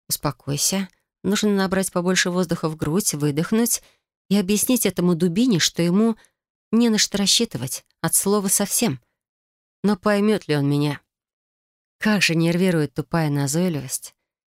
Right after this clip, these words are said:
Внимательно посмотрела в лицо мужчины, и меня посетила одна догадка. Нахмурилась, сжала руки в кулаки, отчего ногти до боли впились в нежную кожу и дикой кошкой прошипела: "Гастен, мать твою,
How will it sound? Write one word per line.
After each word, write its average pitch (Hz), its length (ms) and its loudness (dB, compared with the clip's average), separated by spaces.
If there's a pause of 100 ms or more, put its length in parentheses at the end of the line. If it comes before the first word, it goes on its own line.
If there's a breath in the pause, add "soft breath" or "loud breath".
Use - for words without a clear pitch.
(120)
Внимательно 226 520 2
посмотрела 185 580 0
в 151 60 -4
лицо 160 260 0
мужчины, 160 540 0
и - 20 2
меня 170 240 2
посетила 180 540 -2
одна 165 220 0
догадка. 170 600 -8 (680)
Нахмурилась, 165 760 -2
сжала 196 380 2
руки 180 240 -2
в - 80 -6
кулаки, 156 500 -4 (400)
отчего 156 300 0
ногти 156 320 -2
до 143 200 0
боли 170 260 0
впились 147 400 -2
в - 20 -6
нежную 143 400 0
кожу 175 260 -2
и 143 60 2
дикой 147 280 -2
кошкой - 360 -6
прошипела: - 560 -2 (1040)
"Гастен, 143 520 -2
мать 143 300 -2
твою, 151 260 -2